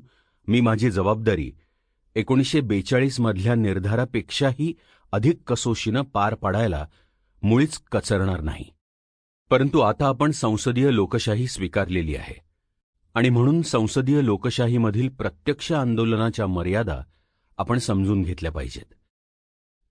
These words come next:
कोणताही सिद्धांत परिस्थिती निरपेक्ष नसतो. कोणताही राजकीय किंवा आर्थिक सिद्धांत कोणत्या परिस्थितीत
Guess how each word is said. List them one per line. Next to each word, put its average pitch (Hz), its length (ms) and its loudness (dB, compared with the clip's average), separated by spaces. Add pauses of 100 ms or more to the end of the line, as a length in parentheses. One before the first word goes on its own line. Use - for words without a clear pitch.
(180)
कोणताही 143 480 2
सिद्धांत 120 580 0 (840)
परिस्थिती 143 540 2
निरपेक्ष 113 540 0
नसतो. 92 520 -4 (960)
कोणताही 143 500 2
राजकीय 120 680 0
किंवा 104 280 0
आर्थिक 95 320 -6
सिद्धांत 104 600 -2 (760)
कोणत्या 117 360 0
परिस्थितीत 156 680 -2